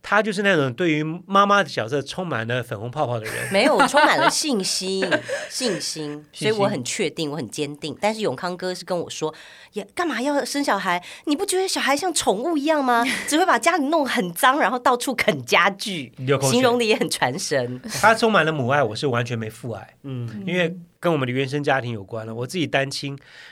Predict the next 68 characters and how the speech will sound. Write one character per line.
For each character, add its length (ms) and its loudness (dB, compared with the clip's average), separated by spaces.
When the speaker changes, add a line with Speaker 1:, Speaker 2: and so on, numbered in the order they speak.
Speaker 1:
然 200 2
后 100 4
我 80 6
自 160 -6
己 380 0
国 200 0
中、 360 -2
高 260 2
中 340 -2
那 120 -2
个 400 0
成 240 -4
长， 300 -6
从 440 -6
小 180 -6
男 180 -6
生 120 -4
要 40 -2
开 140 -6
始 80 -6
变， 140 -6
变， 280 -4
变 140 -2
大 140 2
男 180 -8
生 160 -8
的 80 -8
那 140 -8
段 120 -8
岁 160 -8
月， 220 -8
刚 140 4
好 120 0
是 140 -4
自 160 -6
己 80 -2
的 60 -4
爸 180 -2
妈 260 -4
闹 120 0
离 160 -6
婚 160 -8
的 80 -10
时 140 -16
候， 260 -12
Speaker 2:
嗯。 300 -18
Speaker 1:
每 100 -6
天 100 -4
看 140 -8
他 40 -4
们 100 -6
吵 200 -14
架， 220 -6
我 80 -8
觉 160 -8
得 160 -6
婚 200 -2
姻 140 -2
这 120 -2
种 120 -2
东 200 -8
西， 320 -14
家 220 2
庭 140 -4
这 80 -4
种 80 -4
东 140 -6
西 340 -14